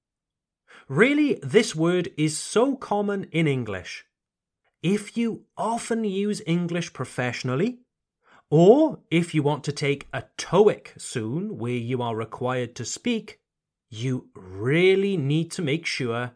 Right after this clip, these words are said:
that you are pronouncing this word correctly.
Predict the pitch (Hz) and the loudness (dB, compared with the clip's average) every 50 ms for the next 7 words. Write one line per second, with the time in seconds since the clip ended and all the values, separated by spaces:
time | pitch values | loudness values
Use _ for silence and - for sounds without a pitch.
0 | - - 117 117 113 113 - - 113 110 113 110 - - 123 110 104 107 117 156 | -14 -12 -8 -8 -8 -8 -8 -10 -8 -8 -8 -8 -8 -8 -8 -6 -6 -2 0 0
1 | 202 226 - - - 165 135 110 123 - - - 120 117 123 127 131 135 127 - | 0 0 -2 -4 -4 -4 -4 -4 -6 -8 -8 -8 -6 -4 -2 0 -2 -2 -2 -6
2 | _ _ _ _ - - - 101 101 110 127 139 - - - - 110 95 92 87 | _ _ _ _ -16 -10 -8 -6 -4 -4 -4 -6 -8 -12 -18 -14 -12 -12 -12 -12